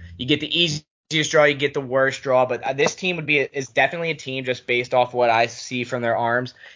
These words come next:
If they can get some easy wins with Taylor early and then kinda go to one of the other guys, I mean, they would benefit huge from just going, simply going three and oh and not trying to play any other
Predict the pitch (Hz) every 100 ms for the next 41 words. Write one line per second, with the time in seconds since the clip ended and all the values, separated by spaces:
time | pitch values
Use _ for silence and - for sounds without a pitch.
0 | - 123 - 143 165 190 147 147 131 123
1 | 135 143 131 131 127 - 120 120 123 104
2 | 117 120 123 131 135 _ _ - 123 120
3 | 117 120 120 120 139 123 120 123 117 110
4 | 113 123 123 120 120 120 123 131 131 131
5 | 123 120 117 139 156 151 147 143 135 120
6 | - - 151 147 131 - 131 117 127 -
7 | 139 123 101 139 156 143 135 123 107 -
8 | 117 151 165 160 135 127 127 - _ _
9 | _ 117 123 117 110 - 120 123 127 -
10 | 127 120 123 123 113 - 127 123 120 117
11 | 117 113 110 107 101